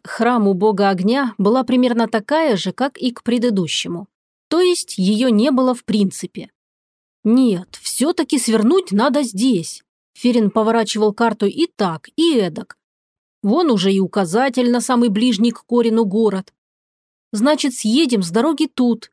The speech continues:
я уверенно завернула Хель, отходя всё дальше от редкого потока людей. Главное, опять не заблудиться.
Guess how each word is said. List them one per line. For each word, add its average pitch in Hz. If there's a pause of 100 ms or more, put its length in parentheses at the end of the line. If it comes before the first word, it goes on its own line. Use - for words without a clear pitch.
я 220
уверенно 233
завернула 220
Хель, 277
отходя 220
всё 233
дальше 240
от 196
редкого 202
потока 208
людей. 202 (480)
Главное, 240
опять 247
не 202
заблудиться. 202